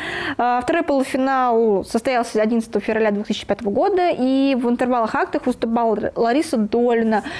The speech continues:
Леонид Агутин, Анжелика Варум. И в финал вышли фавориты конкурса, то есть группа «Чай вдвоем»,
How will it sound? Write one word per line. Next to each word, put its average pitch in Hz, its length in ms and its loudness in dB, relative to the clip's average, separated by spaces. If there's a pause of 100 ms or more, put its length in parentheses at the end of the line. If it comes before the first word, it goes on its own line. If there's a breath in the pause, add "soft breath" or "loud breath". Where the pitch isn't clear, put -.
(220 loud breath)
Леонид 254 480 2
Агутин, 277 760 2
Анжелика 269 520 0
Варум. 294 720 2
И 262 280 0
в - 20 -16
финал 339 340 2
вышли 320 320 0
фавориты 254 460 0
конкурса, 392 520 0
то 294 120 0
есть 277 160 0
группа 269 320 0
«Чай 220 240 0
вдвоем», 220 500 0